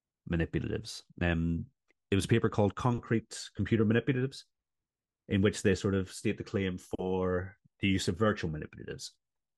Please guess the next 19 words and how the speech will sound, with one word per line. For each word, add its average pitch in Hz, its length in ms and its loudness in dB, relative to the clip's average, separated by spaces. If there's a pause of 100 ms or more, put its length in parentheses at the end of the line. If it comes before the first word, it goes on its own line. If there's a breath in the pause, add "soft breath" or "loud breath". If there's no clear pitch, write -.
(100)
And 82 120 -2
lots 120 240 0
of 147 60 2
the 139 80 4
things 117 240 -2
they 107 100 2
mentioned 98 360 -2
in 85 80 -4
this, - 320 -6 (960)
you 92 160 -4
can 101 120 -2
see 98 260 0
direct 95 480 -2 (880)
correlation 104 680 2
in, 95 280 0
in 95 140 2
the 92 60 0
previous 104 280 0
paper. 139 360 -2